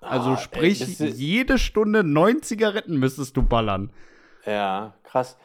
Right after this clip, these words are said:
Speaker 2: Bist du sicher, dass die ganzen Zahlen da wirklich stimmen?
Speaker 1: Ja, ich hab das überall nachgecheckt.
Speaker 2: Okay,
Speaker 1: Ich, ich,
Speaker 2: okay.
Speaker 1: ich dachte, wie, wie kann das, weil das ist ja auch nur ein Unternehmen, ne? Wenn das jetzt
Speaker 2: Ja.
Speaker 1: weltweit wäre, ne, würde ich sagen, okay, vielleicht werden ein paar verbrannt, vielleicht gehen ein paar verloren, ein paar werden verschrottet,
Speaker 2: Ja.
Speaker 1: ein bisschen was,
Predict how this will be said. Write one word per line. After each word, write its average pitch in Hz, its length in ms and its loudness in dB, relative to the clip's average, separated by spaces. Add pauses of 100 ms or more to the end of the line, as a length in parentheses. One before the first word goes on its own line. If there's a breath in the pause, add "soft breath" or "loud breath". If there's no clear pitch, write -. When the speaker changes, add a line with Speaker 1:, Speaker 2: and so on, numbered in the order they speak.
(200 loud breath)
Speaker 2:
Bist 127 200 -4
du - 20 0
sicher, 190 160 6
dass 202 80 4
die 196 140 2
ganzen 185 340 -2
Zahlen 180 360 0
da 160 120 2
wirklich 185 260 -4
stimmen? 147 460 -2
Speaker 1:
Ja, 254 380 6
ich 170 160 2
hab - 100 0
das - 180 0
überall 320 320 4
nachgecheckt. 269 640 0
Speaker 2:
Okay, 135 200 4
Speaker 1:
Ich, - 200 -8
ich, - 80 -6
Speaker 2:
okay. - 220 -6
Speaker 1:
ich 98 140 -6
dachte, 127 260 0
wie, 135 240 -2
wie 147 140 -2
kann 175 180 4
das, 180 180 -2
weil 135 200 4
das 180 160 2
ist 214 120 0
ja 226 120 6
auch 202 120 2
nur 214 200 2
ein 269 180 4
Unternehmen, 147 560 4
ne? 180 180 4
Wenn 170 120 2
das 175 120 2
jetzt 175 220 0
Speaker 2:
Ja. 131 80 -4
Speaker 1:
weltweit 185 600 6
wäre, 120 200 4
ne, 160 180 4
würde 165 140 0
ich 151 60 2
sagen, 156 240 4
okay, 147 260 4
vielleicht 120 320 2
werden 110 160 2
ein 98 60 -2
paar 117 160 4
verbrannt, 113 560 0
vielleicht 113 260 -2
gehen 120 160 -2
ein 104 40 -6
paar 117 180 -2
verloren, 160 460 2
ein 147 40 -4
paar 127 240 -2
werden 127 240 -2
verschrottet, 170 560 0
Speaker 2:
Ja. 151 60 -2
Speaker 1:
ein 151 80 -12
bisschen 139 340 -2
was, 131 140 2